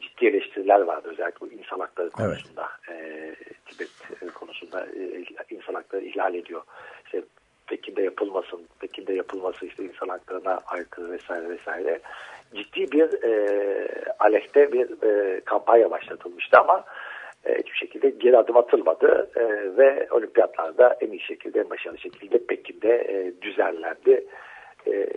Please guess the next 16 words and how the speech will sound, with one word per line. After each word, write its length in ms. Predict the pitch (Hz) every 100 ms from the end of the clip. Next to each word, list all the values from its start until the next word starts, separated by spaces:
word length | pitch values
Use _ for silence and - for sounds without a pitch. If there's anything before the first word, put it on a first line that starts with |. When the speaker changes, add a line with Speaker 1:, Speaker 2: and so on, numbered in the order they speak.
| -
Speaker 1:
herkes 420 | - - - -
de 80 | 127
keyif 320 | - 107 104
aldı 220 | - 82 -
Pekin 220 | 92 -
olimpiyatlarından. 680 | 85 78 82 - 80 - - - - - - - - -
E, 300 | - 62 65 -
maalesef 400 | - - 180 -
günümüzde, 680 | 147 151 151 131 160 151 -
e, 280 | 123 120 120
bir 60 |
takım 240 | - - 131
problemlere 600 | - 123 127 127 131 120
dikkat 300 | - 123 -
çekmek 340 | 127 143 123
için, 260 | - -